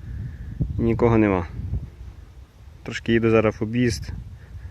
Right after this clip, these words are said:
Тут нема руху. Ні-, ніхто не їздить, то можна спокійно собі їхати. А там по основній дорозі куча фур, машин,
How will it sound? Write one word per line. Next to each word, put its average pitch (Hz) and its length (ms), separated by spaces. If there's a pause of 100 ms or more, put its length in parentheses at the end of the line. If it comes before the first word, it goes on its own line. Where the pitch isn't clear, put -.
(280)
Тут 107 100
нема 107 340
руху. 123 340 (2000)
Ні-, 90 260
ніхто 110 300
не 107 120
їздить, 117 440 (100)
то 104 460 (180)
можна 98 220
спокійно 101 440
собі 107 280
їхати. 98 440
А - 80
там - 160 (320)
по 110 80
основній 110 360
дорозі 107 400 (500)
куча - 300
фур, 143 320 (360)
машин, 139 360